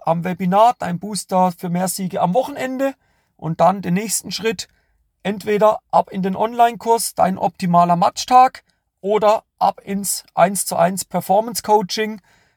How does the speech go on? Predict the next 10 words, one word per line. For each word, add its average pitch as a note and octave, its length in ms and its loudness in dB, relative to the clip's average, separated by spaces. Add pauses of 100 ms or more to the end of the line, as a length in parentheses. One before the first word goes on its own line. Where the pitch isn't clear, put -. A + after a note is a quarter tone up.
(120)
Dafür F#3+ 500 2
am D#3+ 140 -2
besten F#3 360 -8
direkt F3 320 -8
eine F3 300 2
Direktmessage - 760 -6
mir A3 100 -6
schreiben G3+ 440 2 (320)
und F3 220 -2
dann D#3+ 400 2